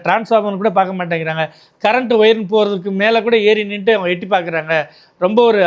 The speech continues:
அச்சுறுத்தலா இருக்கு, பயமா இருக்கு, அவங்களுக்கு உயிருக்கு ஏதாச்சும் ஆயிடுமோன்ற மாதிரி மாற்றுக் கட்சியினர் பயப்படுறாங்க. ஆனா தாவேக்காவினர் ஒரு நாள் அதை பத்தி கவலைப்பட்டதா தெரியல. இப்ப அதை அழுத்தம் திருத்தமா சொல்றாரு. நம்மளை விமர்சிக்கக்கூடிய வகையிலையும் சரி,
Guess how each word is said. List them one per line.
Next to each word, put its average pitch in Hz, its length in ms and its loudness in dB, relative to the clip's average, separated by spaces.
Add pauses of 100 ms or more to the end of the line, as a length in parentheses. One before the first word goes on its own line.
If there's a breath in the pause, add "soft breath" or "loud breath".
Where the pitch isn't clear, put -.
(120)
அச்சுறுத்தலா 214 500 2
இருக்கு, 190 200 -4
பயமா 220 360 0
இருக்கு, 196 180 0
அவங்களுக்கு 185 320 -2
உயிருக்கு 240 320 0
ஏதாச்சும் 202 300 2
ஆயிடுமோன்ற 190 480 -2
மாதிரி 214 180 0 (440 soft breath)
மாற்றுக் 269 400 2
கட்சியினர் 240 360 -2
பயப்படுறாங்க. 196 380 0
ஆனா 277 220 0
தாவேக்காவினர் 247 600 2
ஒரு 190 140 -2
நாள் 202 120 0
அதை 180 120 -4
பத்தி 175 200 -12
கவலைப்பட்டதா 175 520 -2
தெரியல. 151 320 -4 (480 soft breath)
இப்ப 240 240 2
அதை 240 140 4
அழுத்தம் 254 360 2
திருத்தமா 233 360 0
சொல்றாரு. 175 320 0 (400 soft breath)
நம்மளை 175 220 2
விமர்சிக்கக்கூடிய 247 680 2
வகையிலையும் 214 480 2
சரி, 202 260 0